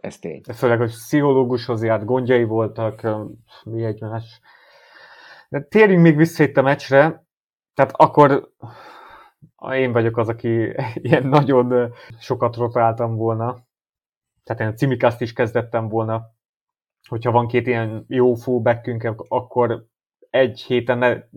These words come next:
Speaker 2: nyomjanak le két meccset, hanem felváltva. Tehát, hogyha a Porto ellen az volt a cél, hogy, hogy azért nyerjük meg a meccset, lehetett most is egy olyan, hogy most is egy ilyen A B csapatkeverék, és a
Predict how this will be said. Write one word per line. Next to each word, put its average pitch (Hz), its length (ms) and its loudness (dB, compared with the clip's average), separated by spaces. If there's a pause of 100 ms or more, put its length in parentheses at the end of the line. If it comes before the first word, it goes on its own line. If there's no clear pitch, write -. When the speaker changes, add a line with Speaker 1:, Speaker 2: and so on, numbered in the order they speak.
(100)
Speaker 2:
nyomjanak 113 520 -4
le 113 100 -4
két 117 260 -4
meccset, 113 380 -8
hanem 110 400 -10 (100)
felváltva. - 760 -4 (500)
Tehát, - 160 -10
hogyha 123 200 -2
a 123 80 2
Porto 131 400 4
ellen 123 260 2
az 120 160 0
volt 117 240 -2
a 117 80 -8
cél, 120 380 0
hogy, 117 400 -6 (920)
hogy 143 160 -4
azért 143 220 4
nyerjük 131 360 4
meg 127 160 0
a 127 60 4
meccset, 120 720 -2 (640)
lehetett 131 420 4
most 127 220 -4
is 117 140 -8
egy 110 160 -6
olyan, 104 180 -6
hogy 107 160 -14
most 151 280 -6
is 151 160 -4
egy 123 220 -2
ilyen 117 600 0
A 127 260 6
B 120 120 0 (560)
csapatkeverék, 113 1160 -2
és - 280 -12
a 120 320 0